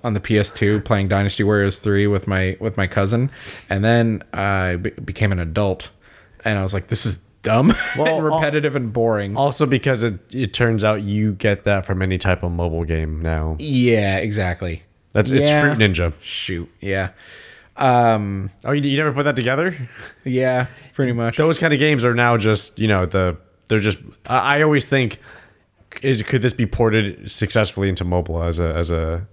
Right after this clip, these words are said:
Speaker 2: as a product? And I
Speaker 1: Yeah.
Speaker 2: go,
Speaker 1: <laughs>
Speaker 2: "Yeah, that's"
Speaker 1: It's like,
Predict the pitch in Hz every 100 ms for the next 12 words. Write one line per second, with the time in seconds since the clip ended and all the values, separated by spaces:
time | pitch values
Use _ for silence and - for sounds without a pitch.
0 | - 92 87 - 85 82 85 - _ 220
1 | 147 - 95 90 - - 269 - 101 92
2 | - _ _ - 92 - - 123